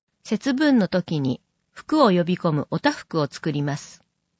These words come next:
刈谷北高校百周年の関連資料などを新しく展示しました。歴史広場において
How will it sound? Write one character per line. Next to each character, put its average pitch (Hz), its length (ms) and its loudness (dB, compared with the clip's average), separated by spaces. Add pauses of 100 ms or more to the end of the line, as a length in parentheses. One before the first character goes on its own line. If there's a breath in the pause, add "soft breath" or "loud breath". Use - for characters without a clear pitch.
(840)
刈 226 240 2
谷 277 120 2
北 - 260 -2
高 233 260 2
校 143 380 0
百 - 280 -6
周 247 320 0
年 143 300 -2
の 127 180 -4 (300)
関 240 260 4
連 247 240 4
資 240 180 -4
料 202 220 4
な 170 140 0
ど 139 160 -2
を 131 220 -2
新 247 340 0
し - 120 -4
く 165 120 -4
展 175 240 0
示 180 100 -6
し - 140 -6
ま 170 100 -2
し - 140 -8
た。 - 220 -6 (1600)
歴 208 240 -2
史 269 140 -6
広 269 340 2
場 190 120 2
に 160 140 2
お 156 100 2
い 160 80 -2
て - 340 -2